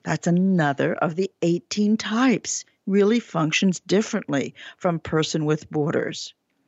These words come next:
from photocopied borders, distinctly differently.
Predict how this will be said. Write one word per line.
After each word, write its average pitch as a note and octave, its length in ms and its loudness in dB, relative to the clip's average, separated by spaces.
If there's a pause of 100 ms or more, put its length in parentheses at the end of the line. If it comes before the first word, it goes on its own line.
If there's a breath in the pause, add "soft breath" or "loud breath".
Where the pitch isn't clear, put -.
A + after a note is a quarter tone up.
(880)
from D#3+ 160 0
photocopied E3 800 -2
borders, F3 360 -6
distinctly D#4+ 600 -2
differently. - 600 -4